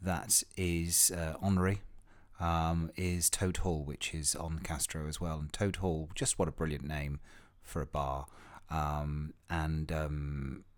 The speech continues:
whenever I've been there, it's had quite a, a mixed clientele and, uh, a fun place to be. So that's another one. And then Twin Peaks Tavern is probably, again, a very,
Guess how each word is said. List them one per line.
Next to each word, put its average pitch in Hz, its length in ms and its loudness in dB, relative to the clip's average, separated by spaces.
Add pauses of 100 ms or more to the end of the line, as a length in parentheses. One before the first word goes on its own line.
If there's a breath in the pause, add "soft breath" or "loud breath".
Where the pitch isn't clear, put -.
(540)
whenever 98 360 4
I've 80 160 2
been 73 160 -2
there, 73 120 -2
it's 73 100 0
had - 180 -6
quite 71 220 -6
a, 71 120 -6 (340)
a 92 60 0
mixed - 340 0
clientele 78 640 -2 (180)
and, 78 380 -2
uh, 78 340 -2 (600 soft breath)
a - 60 -4
fun 82 260 2
place 80 280 -2
to - 80 -4
be. 76 280 -4 (520 loud breath)
So 85 420 4 (300 loud breath)
that's 113 180 6
another 90 220 4
one. 80 280 2 (440 loud breath)
And 113 540 6 (500)
then 98 520 4
Twin 107 340 6
Peaks - 320 2
Tavern 76 520 0
is 120 380 8
probably, 120 680 6
again, 98 460 4
a 90 80 2
very, 92 400 4